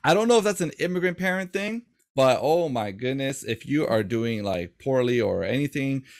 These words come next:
uh, you're feeling down or you're feeling angry, uh, it's always what you were mentioning. It's a re-, a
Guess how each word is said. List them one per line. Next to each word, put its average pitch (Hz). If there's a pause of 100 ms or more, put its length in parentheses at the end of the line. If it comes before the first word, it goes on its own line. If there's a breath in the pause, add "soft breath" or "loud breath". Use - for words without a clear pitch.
(160 loud breath)
uh, 92
you're 90
feeling 110
down 120
or 90
you're 87
feeling 95
angry, 127
uh, 107
it's 104
always 175
what 175
you 151
were 151
mentioning. 143
It's 82
a 87
re-, 90
a 107